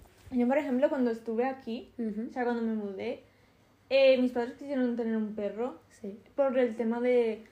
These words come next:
Speaker 1: que me, como estaba sola en la urbanización, sin, que apenas
Speaker 2: Sin
Speaker 1: había
Speaker 2: amigos, sin
Speaker 1: niños
Speaker 2: nada.
Speaker 1: y amigos y era un momento de cambio, eh, mis padres hicieron un perro también porque era terapéutico.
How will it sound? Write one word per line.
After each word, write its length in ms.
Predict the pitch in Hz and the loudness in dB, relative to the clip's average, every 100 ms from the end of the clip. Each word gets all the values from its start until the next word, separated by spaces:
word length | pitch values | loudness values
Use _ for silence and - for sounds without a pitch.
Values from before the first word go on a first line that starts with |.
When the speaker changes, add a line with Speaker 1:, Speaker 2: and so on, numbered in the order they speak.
| _ - | _ -4
Speaker 1:
que 80 | 269 | 2
me, 280 | 254 233 233 | 4 4 2
como 160 | 226 | 0
estaba 260 | 226 233 240 | 0 0 -2
sola 220 | 262 294 | -2 -4
en 120 | 285 | -2
la 60 | 269 | -2
urbanización, 680 | 254 247 240 247 247 254 240 | 0 0 -2 -4 -2 -2 -2
sin, 380 | 240 226 214 202 - | -4 -4 -4 -8 -6
que 80 | 247 | -4
apenas 160 | 220 214 | -4 -2
Speaker 2:
Sin 100 | 233 226 | 2 4
Speaker 1:
había 220 | - 233 | 4 4
Speaker 2:
amigos, 120 | 233 | 4
sin 100 | 240 | 2
Speaker 1:
niños 220 | 247 247 254 | 4 2 -2
Speaker 2:
nada. 100 | - - | -8 -6
Speaker 1:
y 240 | 226 214 | -4 -4
amigos 500 | 208 220 233 240 233 | -4 -4 -2 -2 -4
y 200 | 214 190 | -4 -4
era 320 | - 202 226 | -4 -4 -4
un 280 | 220 208 208 - | -2 -4 -8 -8
momento 340 | 214 214 220 | -6 -4 -2
de 100 | 202 | -4
cambio, 320 | 190 202 269 427 - _ _ - - - _ _ _ _ 262 | -4 -4 -6 -8 -16 _ _ -20 -20 -20 _ _ _ _ 2
eh, 180 | 294 | 4
mis 100 | 262 | 4
padres 220 | 254 254 254 - | 2 -2 -2 -6
hicieron 380 | 262 262 262 254 | -4 0 2 4
un 120 | 240 | 4
perro 280 | 233 247 262 214 - | 2 2 0 -2 -6
también 240 | 220 220 | -2 0
porque 200 | 240 247 | 0 -2
era 160 | 226 220 | -2 -4
terapéutico. 920 | 220 214 208 - - 214 208 202 202 | -6 -4 -6 -8 -12 -10 -8 -8 -10